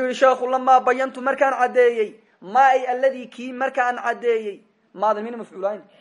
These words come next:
"Maa ay alladii, kii markaan caddeeyey, in xasarad ay koobantay, fiihi, maaga dhexdiisa ay ku koobantay, anwaacul kalimati, kelimada anwaacdeedu, anwaacdii athalaathatu, saddexda ahayd,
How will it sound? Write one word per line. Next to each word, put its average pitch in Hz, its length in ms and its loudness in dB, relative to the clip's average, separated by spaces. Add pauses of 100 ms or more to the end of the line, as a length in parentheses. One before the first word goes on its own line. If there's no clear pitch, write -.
(220)
"Maa 240 160 4
ay 269 140 6
alladii, 262 320 -4
kii 262 200 -14
markaan 269 340 -4
caddeeyey, 247 440 -2
in 247 80 -12
xasarad 269 480 -6
ay 240 160 -4
koobantay, 233 560 -6 (400)
fiihi, 262 280 -10
maaga 254 300 0
dhexdiisa 269 420 -6
ay 240 120 0
ku 277 140 -16
koobantay, 254 520 -2
anwaacul 247 440 -2
kalimati, 254 440 -8
kelimada 254 460 2
anwaacdeedu, 262 840 4 (380)
anwaacdii 247 480 0
athalaathatu, 240 680 -2
saddexda 269 540 0
ahayd, 233 220 -2